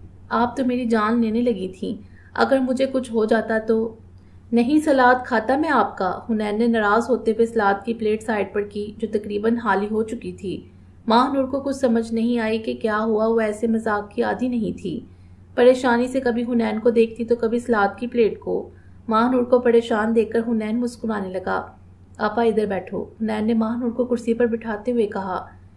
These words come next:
"छह साल से जिस लड़की से मैं शादी करना चाह रहा हूँ, उसका नाम नरमीन है।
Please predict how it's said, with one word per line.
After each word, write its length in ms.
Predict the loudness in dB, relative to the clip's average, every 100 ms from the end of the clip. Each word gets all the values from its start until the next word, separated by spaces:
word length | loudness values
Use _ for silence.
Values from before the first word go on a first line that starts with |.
| -20 -12
"छह 180 | 6 8
साल 320 | 8 6 4
से 120 | 2 -2
जिस 240 | -4 0
लड़की 280 | -2 -2 -4
से 120 | -2
मैं 100 | -2
शादी 340 | 0 -2 -2
करना 300 | -2 -2 -2
चाह 240 | -4 -2 -2
रहा 240 | -2 -2
हूँ, 220 | -2 -2
उसका 300 | -4 -8 -6
नाम 400 | -4 -2 -2 -2
नरमीन 380 | -2 -2 -2 -4
है। 300 | -6 -10 -10